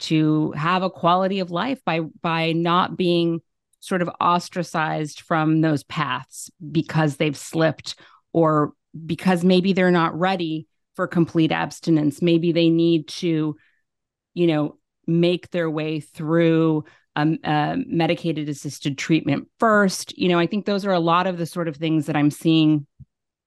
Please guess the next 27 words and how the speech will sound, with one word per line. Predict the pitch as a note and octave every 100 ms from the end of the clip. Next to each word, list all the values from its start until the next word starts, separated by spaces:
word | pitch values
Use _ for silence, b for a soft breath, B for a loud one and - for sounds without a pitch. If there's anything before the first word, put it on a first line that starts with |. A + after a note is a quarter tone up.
| _ -
And | A3+
there's | G3
a | G3+
shift | - B3+ - -
there. | D3+ C#3 F3
There's | F3 F3
a |
shift | E3+ - F#3+ -
within | F3+ E3 D#3+ D#3+ D3+ B _
the | -
industry | E3+ E3+ D#3+ - E3 D3+ D3 C#3 b b _ _
to, | - E3+
to | E3 D#3+ D3+
recognizing | F3 A3 G#3 E3 C#3 C3 - C#3
that. | B2 -
And | E3
I | D3+
think | C#3 E3+ D#3
it's | - - -
vital. | C#3+ D#3 D#3 C#3+ C#3+ - -
And | F3
I | D#3
think | D3 E3+
that | E3+ D#3
that's | F3 D#3 E3
where | E3+ D#3+
we, | D#3 D#3 D#3